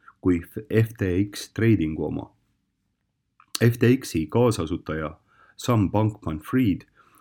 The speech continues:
seisis krüptomaailma suuruselt kolmanda ettevõtte tegevjuhina pärast krüptovaluuta bör-, börsi järsku kokkuvarisemist silmitsi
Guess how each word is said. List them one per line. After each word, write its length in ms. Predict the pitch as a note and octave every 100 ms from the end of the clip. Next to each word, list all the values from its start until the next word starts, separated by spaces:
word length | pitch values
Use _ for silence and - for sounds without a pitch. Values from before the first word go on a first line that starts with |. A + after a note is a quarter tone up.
| _ _ _ _ _
seisis 320 | - G2+ G2 -
krüptomaailma 640 | B2+ B2+ G#2+ F#2+ F2+ E2+
suuruselt 520 | A#2+ A#2+ F#2+ - D#2 -
kolmanda 480 | C3 C3 F2 D#2+
ettevõtte 460 | G#2+ - D#2+ D#2 -
tegevjuhina 760 | A2 G#2+ F2+ E2 E2 D#2+ D#2 D#2+ _ _ _
pärast 280 | - F2+ - -
krüptovaluuta 680 | A#2+ A#2+ F2 E2+ F2 - D#2+
bör-, 300 | G#2 A2+ A2
börsi 320 | A2+ A2 - F2+
järsku 320 | G#2 - D#2+
kokkuvarisemist 880 | A#2+ A#2+ F2 E2+ D#2+ - D#2+ - -
silmitsi 640 | A#2 A2+ F#2 - - E2